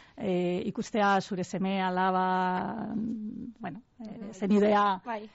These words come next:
Speaker 1: eh, lagunekin,
Speaker 2: Bai.
Speaker 1: irrikitan joateko,
Speaker 3: Bai.
Speaker 1: mm, bueno, ba, hori, hori da.
Speaker 3: Bai, oporretan zehar argazkiak, eh, bidaltzen ditugu, eta,
Speaker 2: Mhm.
Speaker 3: bueno, ba...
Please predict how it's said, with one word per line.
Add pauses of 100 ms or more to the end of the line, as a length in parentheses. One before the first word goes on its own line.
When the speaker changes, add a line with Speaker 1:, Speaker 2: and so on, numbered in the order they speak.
Speaker 1:
eh,
lagunekin,
Speaker 2:
Bai.
Speaker 1:
irrikitan
joateko,
Speaker 3:
Bai.
Speaker 1:
mm,
bueno,
ba,
hori,
hori
da.
Speaker 3:
Bai,
oporretan
zehar
argazkiak,
eh,
bidaltzen
ditugu,
eta,
Speaker 2:
Mhm.
Speaker 3:
bueno,
ba...